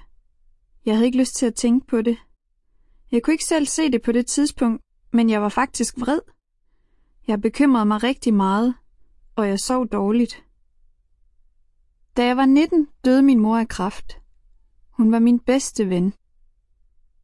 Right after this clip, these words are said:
Det var frygteligt, at mine forældre blev skilt, men min mors død slog mig helt ud. Jeg er stadig ikke kommet over det.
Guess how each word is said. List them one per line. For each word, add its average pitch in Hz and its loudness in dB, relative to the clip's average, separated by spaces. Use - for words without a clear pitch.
Det 214 0
var 233 0
frygteligt, 247 -2
at 196 0
mine 208 0
forældre 226 -2
blev 202 -4
skilt, - -4
men 226 2
min 226 4
mors 269 4
død 247 -2
slog 208 -2
mig 196 0
helt 208 -2
ud. 190 -2
Jeg 202 0
er 214 2
stadig 247 0
ikke 254 -2
kommet 202 0
over 226 -2
det. 196 -6